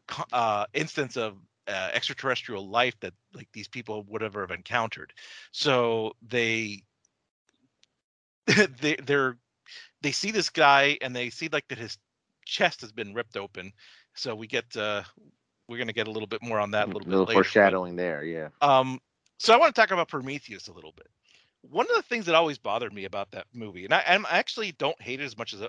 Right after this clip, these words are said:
Speaker 1: everyone else does. I think Prometheus is actually pretty good. But one of the things that bothers me about that movie is that it, it, that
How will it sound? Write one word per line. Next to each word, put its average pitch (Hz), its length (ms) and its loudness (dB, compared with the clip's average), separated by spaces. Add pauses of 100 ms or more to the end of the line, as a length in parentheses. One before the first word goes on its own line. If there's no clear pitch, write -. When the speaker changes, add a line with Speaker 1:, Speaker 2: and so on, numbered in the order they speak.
Speaker 1:
everyone 104 300 -10
else 92 160 -10
does. 127 200 -2
I 127 80 0
think 165 200 -8
Prometheus 113 400 -10
is - 20 -8
actually 101 240 -8
pretty 98 220 -12
good. 101 240 -6 (580)
But 160 80 4
one 202 100 6
of 320 80 2
the - 60 -12
things 214 80 2
that 175 120 2
bothers 139 280 4
me 165 80 -8
about 175 260 -2
that 185 160 2
movie 196 280 -8
is 131 240 -4
that 135 320 6 (640)
it, 190 140 4 (440)
it, 190 100 -10 (920)
that 156 280 8